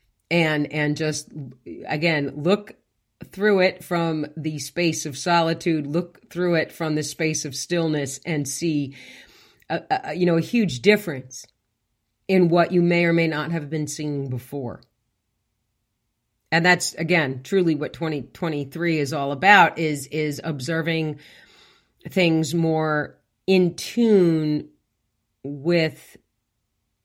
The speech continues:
a complete moral compass and the ability to see through any illusion, any delusion that otherwise may have been in place.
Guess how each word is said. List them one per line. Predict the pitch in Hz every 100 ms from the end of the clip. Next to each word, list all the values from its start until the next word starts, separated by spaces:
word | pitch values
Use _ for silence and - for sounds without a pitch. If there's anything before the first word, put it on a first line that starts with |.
| _
a | 170
complete | 170 185 - 254 240
moral | 170 165 156
compass | 156 175 170 165 160 147 - -
and | 160 156 151 147 139 -
the | 160 160
ability | 156 127 180 180 170 160 151 143 139 - _
to | - 165
see | - 165 160
through | - 156 160 143 117 -
any | 170 170 160
illusion, | 151 147 151 131 151 139
any | 135 156 143
delusion | 135 139 151 147 127 120 127 -
that | - 151 -
otherwise | 165 143 139 139 131 131 -
may | 147 147
have | 143 127
been | 139 131
in | 127
place. | 147 127 117